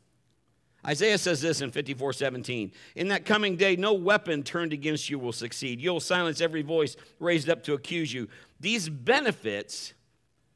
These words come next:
being a child of God, you have benefits. These benefits are enjoyed by the servants of the Lord. "Their vindication will come from me. I, the Lord, have spoken." That's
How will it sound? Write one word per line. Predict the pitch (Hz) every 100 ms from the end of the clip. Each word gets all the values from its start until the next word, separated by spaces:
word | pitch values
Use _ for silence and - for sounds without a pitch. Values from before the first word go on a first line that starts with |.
| _ _ _ _ _
being | 147 208
a | 190
child | 196 185
of | 151
God, | 175 160
you | 156
have | 202 135 101
benefits. | 190 170 - 90 78 - - - _ _ _ _ _ _ _
These | 175 151
benefits | 151 202 160 175
are | 165
enjoyed | 156 139 175 160
by | 156
the | 139
servants | - 190 208 196 196
of | 180 156
the | 160
Lord. | 180 185 147 147 147 - -
"Their | 170 165
vindication | 202 190 180 214 208 175
will | 165
come | - 180 180
from | 156 151
me. | 180 185 180
I, | 170 180
the | 175
Lord, | 160 160 165
have | 139 151
spoken." | 127 - 175 170 110 76 - _ _ _ _ _ _ _ _ _ _ _ _ _ _ _
That's | - 302